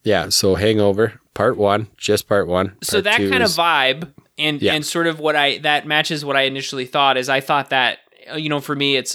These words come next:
Speaker 2: it's the one crazy night type of movie, you know, all this shit going down, different stories, but all of it just kinda happening. And of course, I gotta,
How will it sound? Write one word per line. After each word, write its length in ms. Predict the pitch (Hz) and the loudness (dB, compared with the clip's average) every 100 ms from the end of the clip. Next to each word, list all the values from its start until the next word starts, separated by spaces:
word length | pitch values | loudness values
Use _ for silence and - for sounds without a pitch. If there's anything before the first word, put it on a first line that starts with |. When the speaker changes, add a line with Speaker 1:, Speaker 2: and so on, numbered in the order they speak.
| - | -10
Speaker 2:
it's 240 | 139 127 | -12 -4
the 120 | 143 | -4
one 240 | 135 165 160 | 0 0 0
crazy 360 | 170 151 143 | 0 0 0
night 320 | 135 135 131 - | -2 -2 -2 -4
type 220 | 127 120 | -4 -4
of 80 | 113 | -8
movie, 260 | 107 104 | -8 -8
you 100 | 101 | -6
know, 140 | 117 123 | -4 -4
all 240 | - 147 | 0 2
this 140 | 139 135 | 2 2
shit 300 | - 139 131 | 0 0 -2
going 240 | 123 117 | -6 -2
down, 280 | 113 110 107 | 0 0 -2
different 300 | 135 143 131 | -6 -6 -8
stories, 580 | - 139 131 117 110 - | -4 0 0 0 -2 0
but 220 | 120 110 | -2 2
all 240 | 147 139 | 4 4
of 100 | 127 | 2
it 40 | 120 | -2
just 240 | 127 - | -4 -2
kinda 240 | 139 117 | -2 0
happening. 400 | 127 123 - 104 - - - | 0 -2 -2 -8 -10 -20 -4
And 80 | 156 | -4
of 100 | - | 0
course, 260 | 208 175 | 2 2
I 120 | 135 147 | 0 0
gotta, 360 | 175 180 127 | 2 2 0